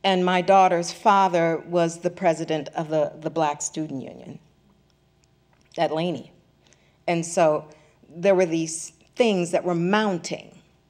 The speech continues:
Things are just, they're mounting. And then, um, wow, we have a disease called sickle cell that's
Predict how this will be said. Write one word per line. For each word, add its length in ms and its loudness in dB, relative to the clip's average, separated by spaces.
Things 320 -2
are 80 -4
just, 480 -8
they're 160 4
mounting. 840 -4
And 240 -2
then, 500 0
um, 520 0
wow, 420 -4
we 300 -2
have 260 -2
a 60 0
disease 560 -4
called 420 -2
sickle 520 -10
cell 600 -8
that's 460 -4